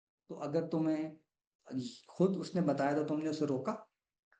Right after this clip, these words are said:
اور اگر تم نے اسے نہیں دیکھا تو تم ایک بغیر علم کے گواہی کیسے دیتے ہو؟ اور اللہ نے یہ منع کیا ہے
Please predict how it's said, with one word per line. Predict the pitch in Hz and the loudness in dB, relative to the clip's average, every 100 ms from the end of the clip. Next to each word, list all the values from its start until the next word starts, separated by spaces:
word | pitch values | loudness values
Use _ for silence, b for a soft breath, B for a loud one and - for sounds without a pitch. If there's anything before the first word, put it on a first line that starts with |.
| _ _ - | _ _ -4
اور | 143 | 0
اگر | 147 160 | 0 0
تم | 165 | 0
نے | 165 | 2
اسے | 160 160 | 2 0
نہیں | 147 147 - | 0 2 2
دیکھا | 139 - 113 - _ - | 0 -2 -10 -12 _ -4
تو | 156 | 0
تم | 180 175 170 | 4 4 4
ایک | 151 135 | 0 0
بغیر | 123 123 147 - - | 0 2 2 0 2
علم | 175 | 4
کے | 170 - 131 | 4 0 -2
گواہی | 131 127 180 | -2 -2 -2
کیسے | 180 - 202 | -2 0 0
دیتے | 110 95 98 | -2 -4 -8
ہو؟ | - _ _ _ _ _ | -10 _ _ _ _ _
اور | - | -2
اللہ | 135 139 160 | 2 4 6
نے | 175 | 6
یہ | 160 | 4
منع | 120 131 180 | 2 0 0
کیا | 170 127 110 | 0 0 -2
ہے | 98 | -6